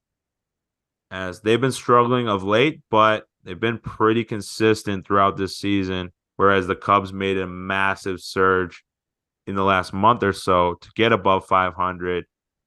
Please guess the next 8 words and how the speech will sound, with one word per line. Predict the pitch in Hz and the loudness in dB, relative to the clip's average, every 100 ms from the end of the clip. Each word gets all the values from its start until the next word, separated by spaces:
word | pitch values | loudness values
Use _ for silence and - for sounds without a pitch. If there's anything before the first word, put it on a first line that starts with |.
| - | -12
and | 95 92 90 90 85 - _ _ _ _ _ _ _ _ _ _ _ - | -6 -4 -4 -4 -8 -12 _ _ _ _ _ _ _ _ _ _ _ -4
put | 113 - | -2 0
themselves | 101 - 104 95 87 | -2 2 2 2 0
in | 87 | -6
contention | 92 87 95 90 90 85 | -8 -4 -2 -2 -6 -8
for | - 87 87 85 85 - | -2 2 4 2 0 -6
the | 90 | -8
postseason. | 95 87 - 85 80 | -2 -2 -4 -10 -12